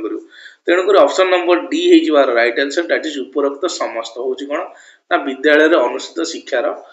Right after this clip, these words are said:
ବା ପ୍ରକ୍ରିୟାର, ଶିକ୍ଷଣ ପ୍ରକ୍ରିୟାର ମୂଳ ଲକ୍ଷ୍ୟ ବା ଉଦ୍ଦେଶ୍ୟ। Clear? ତ next କ୍ୱେଶ୍ଚନକୁ ପଳେଇବା। next question ଆମର କ'ଣ ଅଛି ଦେଖ। ପାଠ୍ୟକ୍ରମ ପ୍ରସ୍ତୁତିରେ ନିମ୍ନୋକ୍ତ କାହା ଉପରେ ଗୁରୁତ୍ୱ ଦିଆଯାଏ ନାହିଁ? ପାଠ୍ୟକ୍ରମ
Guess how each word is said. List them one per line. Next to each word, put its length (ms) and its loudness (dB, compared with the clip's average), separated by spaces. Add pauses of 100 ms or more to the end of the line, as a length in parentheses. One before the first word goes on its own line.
(280)
ବା 120 -2
ପ୍ରକ୍ରିୟାର, 520 -2
ଶିକ୍ଷଣ 360 -4
ପ୍ରକ୍ରିୟାର 420 -2 (100)
ମୂଳ 220 -4 (760)
ଲକ୍ଷ୍ୟ 460 -4
ବା 100 -4
ଉଦ୍ଦେଶ୍ୟ। 480 -6
Clear? 320 0 (420)
ତ 140 -4
next 300 0
କ୍ୱେଶ୍ଚନକୁ 440 2
ପଳେଇବା। 300 2
next 300 -2
question 280 -2
ଆମର 180 0
କ'ଣ 220 -4
ଅଛି 140 -8
ଦେଖ। 200 -6 (640)
ପାଠ୍ୟକ୍ରମ 580 4 (120)
ପ୍ରସ୍ତୁତିରେ 540 -2
ନିମ୍ନୋକ୍ତ 460 -2 (140)
କାହା 240 2
ଉପରେ 400 0
ଗୁରୁତ୍ୱ 540 -2
ଦିଆଯାଏ 420 -2
ନାହିଁ? 280 -10 (420)
ପାଠ୍ୟକ୍ରମ 560 2